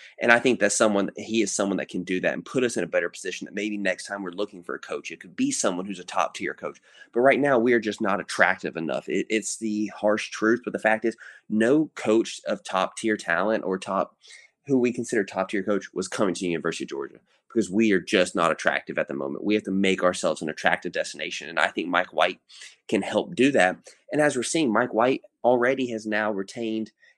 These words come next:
or not retained, but brought over one of his assistant coaches from Florida who was integral in, um,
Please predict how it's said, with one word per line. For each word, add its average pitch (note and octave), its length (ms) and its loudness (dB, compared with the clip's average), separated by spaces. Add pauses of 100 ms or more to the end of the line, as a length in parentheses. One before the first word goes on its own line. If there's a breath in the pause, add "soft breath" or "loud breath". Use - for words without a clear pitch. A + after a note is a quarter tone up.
(160)
or A2 300 0
not A#2+ 180 0
retained, A#2 460 -6
but D#2 140 -6
brought G#2+ 240 4
over G#2+ 240 0
one G2 120 0
of G2+ 60 -2
his G2 140 -8
assistant - 420 -10
coaches - 460 0
from F#2+ 120 -8
Florida C#3+ 460 0 (300 loud breath)
who C#3 100 2
was A#2+ 260 2
integral G#2+ 560 2
in, G2 360 -2
um, F2 360 0